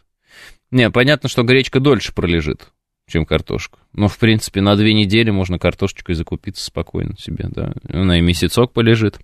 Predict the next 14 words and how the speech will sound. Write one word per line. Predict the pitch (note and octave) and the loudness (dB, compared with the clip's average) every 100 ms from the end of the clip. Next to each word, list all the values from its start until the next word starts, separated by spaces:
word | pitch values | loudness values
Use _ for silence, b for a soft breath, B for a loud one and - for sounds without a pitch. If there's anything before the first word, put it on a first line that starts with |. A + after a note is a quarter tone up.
| _ _ _ _ _ _ _ _ - | _ _ _ _ _ _ _ _ -12
«Все | - C#3 | -2 0
крупы | - D3 C#3+ - | 2 2 4 2
скупили», | - G#2 - F2 D#2 | 0 -2 2 2 2
пишет | - - D2+ | -2 -4 -6
Пещерец. | - D#2 E2 D#2+ - - B B B B B B B B - | -6 -4 0 0 -2 -16 B B B B B B B B 0
Ну, | G2 A#2+ D#3 | 4 6 4
молодцы, | B2+ A2 A2 - C#3 | 4 4 2 0 -2
че | C3 F2 | -2 -4
сказать. | - E2+ D#2+ D2+ D2+ G2+ | -2 0 0 0 -2 0
«Гречка | A#2+ C#3+ - B2 | 0 0 -2 0
из | A#2+ | 0
круп | - C3+ C#3+ A2+ | 2 2 4 2
больше | F#2 A2+ A#2 A#2+ | 2 4 4 0
всех | - A#2+ - | 2 2 2